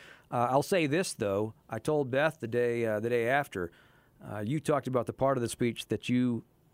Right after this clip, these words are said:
thought was the best and, and, and the line. To me, the fact that she, in her speech, worked in some semblance of the phrase, n-, a new, new, uh, new leadership, that echoes the same thing that Nikki Haley's out there saying right now.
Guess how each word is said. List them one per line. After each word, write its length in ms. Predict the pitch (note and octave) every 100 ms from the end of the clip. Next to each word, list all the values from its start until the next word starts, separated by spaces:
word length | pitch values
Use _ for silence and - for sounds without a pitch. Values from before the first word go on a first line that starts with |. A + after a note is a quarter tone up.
| _ _ _
thought 240 | C#3 B2
was 160 | A#2+ G#2+
the 80 | A2
best 420 | C3 C3 A#2 -
and, 220 | G#2+ G#2+ A#2+
and, 340 | G#2+ G2+ G2 G#2+
and 360 | F#2+ F#2+ F#2 - _ -
the 100 | A2+
line. 500 | A2+ C#3+ C3+ G2+ G#2 - - _ _
To 120 | - C3
me, 340 | C#3 F#3 A3+
the 140 | D#3
fact 380 | - E3 D3+ -
that 120 | C#3
she, 540 | - - F#3 F#3+ F3+ E3 _ _ _ _ _ _ -
in 160 | E3+ E3
her 120 | E3+
speech, 440 | - E3+ D#3 -
worked 460 | - A2+ D#3+ D#3+ -
in 580 | C#3+ D3 C#3+ C#3 C3 G#2+ _ _ _ _ -
some 320 | - E3+ E3+
semblance 380 | F3+ E3 D3+ C#3
of 80 |
the 80 | C3
phrase, 480 | - D#3 C#3 C3+ B2
n-, 140 | B2+ -
a 80 | B2
new, 400 | A#2 D3 C#3 B2+ -
new, 440 | C3+ D3+ D3 C#3
uh, 320 | A#2+ A2+ G#2+ G2 - C#3
new 140 | D3+
leadership, 580 | C#3 C3 A2 G#2+ D2+ - - _ _ _ -
that 240 | D#3+ G3 -
echoes 400 | F3 F3+ E3 C3
the 80 | C#3
same 260 | E3 D#3+
thing 220 | - D#3
that 100 | C3+
Nikki 240 | C#3 C#3+ C3
Haley's 320 | D3 F3+ A#2+
out 160 | G2+ G2+
there 100 | F#2
saying 300 | - F#2+ F2
right 220 | F2+ -
now. 240 | E2 D2+